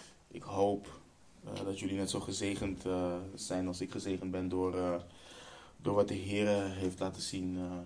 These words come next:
de afgelopen, we zijn al achttien weken, dus negentiende week dat we in de serie in, eh, Sterk Huis zitten.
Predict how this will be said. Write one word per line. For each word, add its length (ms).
de 100
afgelopen, 680
we 60
zijn 180
al 160
achttien 440
weken, 280
dus 120
negentiende 500
week 280
dat 180
we 60
in 120
de 100
serie 500
in, 180
eh, 160
Sterk 400
Huis 260
zitten. 320